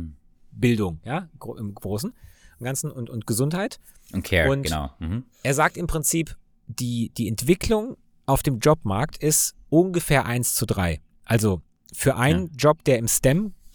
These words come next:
Speaker 1: äh, entsteht, entstehen drei Jobs im Heel-Bereich. Und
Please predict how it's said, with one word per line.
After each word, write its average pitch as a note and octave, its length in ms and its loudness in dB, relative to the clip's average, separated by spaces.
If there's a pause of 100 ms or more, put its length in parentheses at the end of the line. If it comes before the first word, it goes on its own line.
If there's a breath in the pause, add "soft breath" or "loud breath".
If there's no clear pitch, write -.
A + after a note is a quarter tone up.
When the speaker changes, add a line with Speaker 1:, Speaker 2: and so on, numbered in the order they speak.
(120)
Speaker 1:
äh, C3 380 2
entsteht, D3 520 0
entstehen C3+ 420 -2
drei B2 240 2
Jobs C3+ 360 2
im A#2 160 -4
Heel-Bereich. G#2 960 2 (840 soft breath)
Und C#3+ 320 2